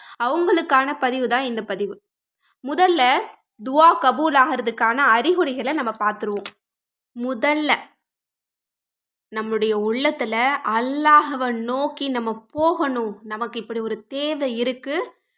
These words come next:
இப்படி ஒரு பிரச்சனை இருக்கு, நம்ம அல்லாஹ் கிட்ட ஓடணும் அப்படின்னு சொல்லி நிறைய பேர் நம்மள ஒழு செஞ்சுட்டு அல்லாஹ்விடத்துல போய் உட்காரும் இல்லையா? அது தொழுகையான நேரமா இருக்கலாம், அல்லது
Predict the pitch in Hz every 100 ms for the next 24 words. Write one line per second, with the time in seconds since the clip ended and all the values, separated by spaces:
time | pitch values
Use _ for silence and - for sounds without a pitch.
0 | _ - 233 247 233 220 220 254 285 -
1 | 370 330 285 160 202 - _ _ _ -
2 | 220 220 214 240 302 302 254 277 254 247
3 | 311 320 302 285 220 262 285 285 262 247
4 | 269 311 359 - _ _ - 220 233 277
5 | 294 294 285 277 - 220 226 233 247 262
6 | 311 - 220 240 269 277 240 247 254 269
7 | 226 226 254 269 254 226 226 214 247 247
8 | 214 - 285 269 247 220 220 233 262 254
9 | - _ _ _ _ 202 208 214 208 -
10 | 226 240 262 247 240 233 247 254 254 254
11 | 240 254 269 285 320 - - _ - 208
12 | 226 240 269 285 - -